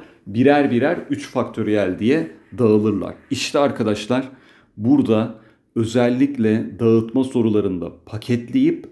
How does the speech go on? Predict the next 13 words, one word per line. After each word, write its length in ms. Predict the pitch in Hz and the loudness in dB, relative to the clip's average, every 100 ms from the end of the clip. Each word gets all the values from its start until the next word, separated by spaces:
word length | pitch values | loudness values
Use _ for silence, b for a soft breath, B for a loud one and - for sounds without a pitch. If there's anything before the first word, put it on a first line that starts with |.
| _ | _
sonra 600 | - - - 180 190 151 | -20 -16 -6 -2 2 2
gönderirseniz 920 | 117 123 120 120 127 127 - 117 117 - - | 4 4 4 2 2 -2 -4 -6 -6 -10 -14
sizin 300 | 110 104 127 | -8 -6 -6
faydanıza, 880 | 127 117 117 113 113 107 127 139 B B B B B - | -4 -2 0 0 0 0 -2 -4 B B B B B -8
böylece 840 | 104 143 156 139 120 123 110 90 | 2 4 4 2 0 -4 -6 -4
bölme, 680 | 117 120 123 117 107 113 - _ _ _ _ _ | 2 4 4 2 2 -2 -6 _ _ _ _ _
çarpma 600 | - 117 117 117 - 139 | -6 -2 -2 -4 -4 -4
kısmında 540 | - - 107 101 92 | -4 -4 -2 -2 -4
hata 280 | 101 110 110 | -8 -4 0
yapmayacağınız 680 | 117 131 139 139 135 139 127 | 0 -2 -2 0 2 0 -2
için 360 | 123 143 139 - | -4 -2 -2 -2
artık 580 | 123 139 - 143 120 b b b _ | 0 0 -2 -8 -10 b b b _
cevaplarınız 1000 | 123 123 131 127 143 147 135 - - | 0 0 0 0 2 4 2 -2 -10